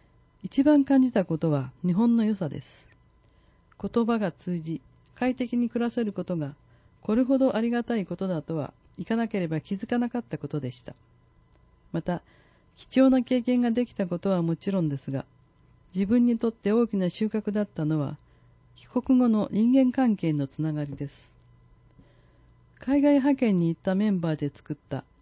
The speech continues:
大口町エヌピーオー登録団体もやいで、祭りのブース出展などの行事に参加できたのは楽しかった思い出です。また、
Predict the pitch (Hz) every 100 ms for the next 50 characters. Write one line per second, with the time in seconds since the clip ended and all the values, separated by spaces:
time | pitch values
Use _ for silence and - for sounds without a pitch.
0 | _ _ - 220 226 233 226 208 - 156
1 | - - 196 247 262 254 247 254 240 247
2 | 240 233 220 214 202 160 156 139 - 160
3 | 175 190 185 170 160 - _ _ _ _
4 | 196 196 262 269 269 247 262 - 254 262
5 | - 190 170 175 170 151 151 - 185 220
6 | 185 175 151 - 220 226 220 226 - 165
7 | 165 147 - - 190 226 - 233 226 -
8 | 156 151 147 139 139 143 - - - -
9 | - _ _ _ - 208 - 180